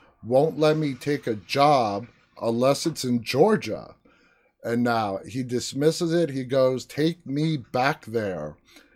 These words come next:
I came back home for the kids, and now they are sick of me. <laughs> And I wish I'd never left. It's bullshit. It was a terrible decision," as he goes on laughing.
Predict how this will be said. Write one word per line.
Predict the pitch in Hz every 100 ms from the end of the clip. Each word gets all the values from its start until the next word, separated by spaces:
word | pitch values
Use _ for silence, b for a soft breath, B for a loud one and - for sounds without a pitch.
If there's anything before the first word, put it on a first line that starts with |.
| b
I | -
came | 110 160 165
back | 160 151 139
home | 139 139 151
for | - 135
the | 117
kids, | - 151 156 165 160 -
and | 117 120
now | 127 131
they | 123
are | 113
sick | 98 - 160 156
of | 117 92
me. | 98 90 95
<laughs> | 101 - _ - - 117
And | 123
I | 127
wish | 123 160 160
I'd | 143 120 123
never | 131 143 175
left. | 156 139 135 135 - -
It's | 127 120
bullshit. | - 95 127 143 - 107 90 78 -
It | 110
was | 110 107
a |
terrible | 107 131 135 147 156 147
decision," | 139 - 143 123 110 85 82 - b b -
as | 113 110
he | 113
goes | 120 113 113
on | 113 107
laughing. | 113 110 107 - 95 92